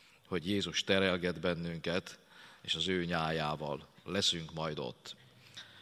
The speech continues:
Gál László testvérünk, ha úgy van, ahogy sokszor gondoljuk,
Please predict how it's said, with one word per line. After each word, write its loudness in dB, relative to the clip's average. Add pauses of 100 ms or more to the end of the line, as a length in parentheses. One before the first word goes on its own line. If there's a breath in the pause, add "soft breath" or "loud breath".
(1500 loud breath)
Gál 6
László 4
testvérünk, 2 (840 loud breath)
ha -4
úgy 2
van, 4 (640 loud breath)
ahogy -4
sokszor 2
gondoljuk, 0